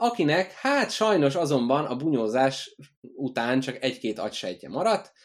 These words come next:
de azt mondják neked, Hollandiából oda szólnak, hogy "Figyú, kéne egy sorozatot csinálni ezzel a celebbel",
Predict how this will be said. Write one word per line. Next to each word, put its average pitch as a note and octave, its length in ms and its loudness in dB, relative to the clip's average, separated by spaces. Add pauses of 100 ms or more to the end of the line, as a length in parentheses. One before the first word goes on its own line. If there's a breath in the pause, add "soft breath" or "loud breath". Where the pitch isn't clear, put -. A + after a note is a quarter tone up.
(180 soft breath)
de G#3 460 2
azt D#3 220 2
mondják A2 360 -2
neked, C3+ 280 0
Hollandiából G#2+ 760 2
oda G2+ 200 0
szólnak, C#3 440 0
hogy A2+ 140 -4
"Figyú, F3+ 240 2
kéne D#3 260 2
egy A2+ 120 0
sorozatot A2+ 540 0
csinálni G#2+ 380 -2
ezzel G2 220 -8
a F#2+ 80 -12
celebbel", F#3+ 600 4